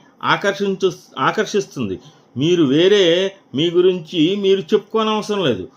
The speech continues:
మీ, మీరు మాట తీరే మీ గురించి అంతా తెలియజేసేస్తుంది ఎదుటి వాళ్ళకి. అంచేత మన మాట తీరు మనం చక్కగా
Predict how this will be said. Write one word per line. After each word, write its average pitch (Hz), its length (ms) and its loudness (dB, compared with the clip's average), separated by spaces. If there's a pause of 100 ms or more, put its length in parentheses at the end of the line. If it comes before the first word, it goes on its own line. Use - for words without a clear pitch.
(300)
మీ, 131 500 -2
మీరు 139 380 2
మాట 143 420 -2
తీరే 160 680 2 (160)
మీ 139 140 0
గురించి 151 800 -2 (160)
అంతా 139 380 -4
తెలియజేసేస్తుంది 139 1080 -4
ఎదుటి 113 320 -4
వాళ్ళకి. 104 420 -6 (300)
అంచేత 127 460 -2 (640)
మన 98 180 -10
మాట 151 480 -4
తీరు 113 580 0 (300)
మనం 117 460 -4 (320)
చక్కగా 117 640 -4